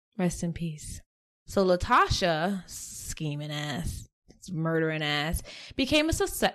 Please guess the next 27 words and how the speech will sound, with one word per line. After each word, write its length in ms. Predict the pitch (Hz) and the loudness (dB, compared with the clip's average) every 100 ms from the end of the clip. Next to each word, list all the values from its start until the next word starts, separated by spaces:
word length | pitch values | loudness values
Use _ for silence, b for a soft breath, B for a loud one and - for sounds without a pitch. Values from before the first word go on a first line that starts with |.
| - | 0
a 80 | 208 | 2
suspect 560 | 233 220 - 170 170 | 2 2 2 0 2
almost 400 | 190 202 196 - - | 0 2 0 -2 -2
immediately. 800 | 190 170 143 117 - - - 180 - B B - | 0 2 2 0 -2 -6 -8 -10 -12 B B -2
And 100 | 220 | 2
I 80 | 240 | 4
think 220 | 277 285 | 4 2
it 140 | 330 | 2
was 160 | 330 302 | 2 2
because 580 | 330 285 214 208 208 - - | 2 4 4 4 2 -4 -6
she 220 | - 208 | -2 -2
stole 440 | 196 - 185 175 175 | -2 2 4 4 4
Yoko's 540 | 170 165 165 160 160 | 2 2 2 -2 -2
credit 340 | - 262 302 269 | -2 2 2 0
card 480 | 175 160 160 170 - | -2 0 0 -2 0
and 180 | 165 160 | -2 0
actually 420 | 127 160 - 180 160 | 0 0 0 0 0
went 320 | 160 180 - | 4 6 6
to 120 | 175 | 2
an 80 | 160 | 2
A 160 | 160 | 2
T 220 | 160 180 190 | 0 2 2
M 120 | 170 | 2
trying 320 | - 156 156 | 0 -2 -2
to 100 | 156 | -4
use 300 | 160 240 175 | 0 2 4
it. 240 | 160 - | 4 2